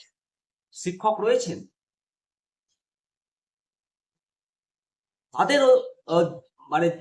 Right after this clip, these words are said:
বেতনের যে যন্ত্রণা, যে বেতন পায়, তাদের বেতন, আহ, বাড়ানোর কথা কিন্তু সরকার ভাবছে না।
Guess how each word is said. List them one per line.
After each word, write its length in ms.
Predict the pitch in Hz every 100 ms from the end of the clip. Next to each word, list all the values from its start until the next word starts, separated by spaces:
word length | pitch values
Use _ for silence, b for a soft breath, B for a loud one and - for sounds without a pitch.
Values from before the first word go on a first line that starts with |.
| -
বেতনের 420 | 170 170 185 185 -
যে 100 | 151
যন্ত্রণা, 560 | 135 139 156 151 120 - - _ _
যে 160 | 180 165
বেতন 380 | 160 156 147 135
পায়, 320 | 120 143 - _ _ _ _ _ _ -
তাদের 300 | 139 233 240
বেতন, 520 | 170 160 170 160 - _ _
আহ, 180 | 110 131
বাড়ানোর 400 | 131 151 180 165
কথা 440 | 156 147 147 147 _ -
কিন্তু 180 | 170 170
সরকার 480 | - - 143 175 190
ভাবছে 840 | 170 - 110 131 _ - 151 123
না। 360 | 95 117 117